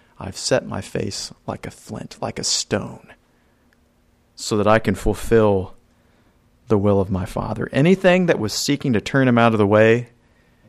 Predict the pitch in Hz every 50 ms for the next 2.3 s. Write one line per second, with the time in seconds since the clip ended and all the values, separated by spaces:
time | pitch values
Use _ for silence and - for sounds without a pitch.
0 | _ _ _ 127 131 - - 135 127 127 123 - - 107 92 - - _ _ _
1 | _ _ _ _ _ _ _ _ _ _ _ _ _ _ _ _ _ _ _ 104
2 | 95 92 - 98 95